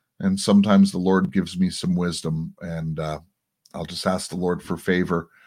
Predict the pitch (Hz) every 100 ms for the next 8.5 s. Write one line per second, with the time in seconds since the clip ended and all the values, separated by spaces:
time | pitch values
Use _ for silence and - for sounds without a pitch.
0 | - - _ - 90 87 90 80 85 90
1 | 87 80 85 85 80 78 _ - - 95
2 | 90 98 - 117 113 107 104 87 92 82
3 | - 87 - - - _ - 127 120 -
4 | 113 101 95 95 98 - 92 87 87 87
5 | - 104 98 - 98 87 - _ _ _
6 | - 87 87 - 90 87 87 82 - 98
7 | 98 - 92 87 87 - - - 82 80
8 | 82 87 - - -